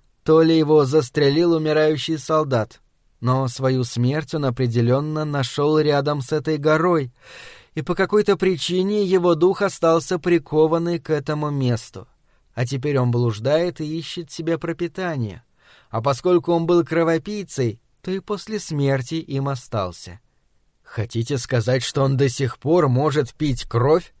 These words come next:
спросил я, передергиваясь. «Нет, скорее всего, он питается страхом,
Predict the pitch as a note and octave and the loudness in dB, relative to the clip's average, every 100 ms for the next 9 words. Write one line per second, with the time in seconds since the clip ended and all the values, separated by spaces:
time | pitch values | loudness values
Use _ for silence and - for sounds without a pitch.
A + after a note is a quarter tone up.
0 | _ _ - - C3+ A#2+ B2 A2 C3 C#3 | _ _ -8 0 0 0 0 0 0 0
1 | B2+ D3+ C#3+ C#3 B2+ A#2 G2+ F2 - - | 0 0 2 2 2 2 -2 -6 -12 -18
2 | _ - - _ - D3+ D#3 G3 G#3+ C#3+ | _ -20 -20 _ -20 -14 -10 -6 -6 -6
3 | - - C3+ C#3 C3+ - C#3 D3 D3 C#3+ | -6 -2 2 2 2 0 -2 0 0 0
4 | D3+ D#3 D#3 D3+ E3+ D#3+ - G#3+ A3+ - | 0 2 2 2 -2 -4 -4 -2 -2 0
5 | B2 | -2